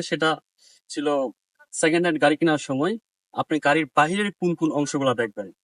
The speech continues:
আজকে আমি একটু ব্যতিক্রমভাবে বলতে চাই, সেটা হচ্ছে গাড়ির ভিতরের কোন কোন অংশগুলো আপনি লক্ষ্য রাখবেন। তো, তো সেকেন্ড হ্যান্ড গাড়ি কেনার সময় প্রথমে যে বিষয়গুলো লক্ষ্য রাখতে হবে, সেগুলোর মধ্যে অন্যতম একটা বিষয় হলো গাড়ির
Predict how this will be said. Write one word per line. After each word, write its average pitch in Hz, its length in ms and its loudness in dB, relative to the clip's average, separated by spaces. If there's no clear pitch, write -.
আজকে - 200 -4
আমি 190 120 0
একটু - 240 -8
ব্যতিক্রমভাবে 190 680 2
বলতে 147 240 2
চাই, 180 140 4
সেটা 175 260 -2
হচ্ছে 165 260 0
গাড়ির 160 240 4
ভিতরের 214 380 4
কোন 185 180 2
কোন 165 180 2
অংশগুলো 139 440 -2
আপনি - 180 -12
লক্ষ্য 254 300 -2
রাখবেন। 208 260 -12
তো, 220 100 6
তো 185 40 0
সেকেন্ড 208 260 6
হ্যান্ড 233 200 2
গাড়ি 180 140 10
কেনার 190 300 2
সময় 147 260 2
প্রথমে 196 300 2
যে 190 60 0
বিষয়গুলো 180 380 2
লক্ষ্য 147 200 2
রাখতে 165 280 -2
হবে, 127 180 0
সেগুলোর 180 400 0
মধ্যে 139 260 -2
অন্যতম 190 340 -2
একটা 156 200 -6
বিষয় 165 200 -4
হলো 139 160 -2
গাড়ির 143 200 0